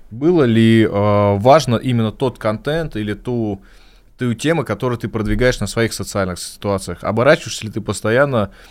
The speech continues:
а, задумываясь о том, является ли это правильным с точки зрения, скажем, т-, менталитета, да, или,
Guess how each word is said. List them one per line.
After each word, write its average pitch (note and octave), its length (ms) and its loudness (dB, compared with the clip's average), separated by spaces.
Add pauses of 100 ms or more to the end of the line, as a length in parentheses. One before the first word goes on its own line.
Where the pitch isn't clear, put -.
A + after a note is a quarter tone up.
(180)
а, G#2 400 2
задумываясь A#2 540 0
о A2 100 2
том, C#3+ 260 -2
является A2+ 600 2
ли A2 100 0
это G#2 380 0
правильным A2 560 2
с - 60 -10
точки A2 260 -6
зрения, G#2+ 320 -2
скажем, G#2 280 -4
т-, G#2 320 -4
менталитета, A2+ 680 -2
да, A2+ 220 4
или, F#2+ 240 -2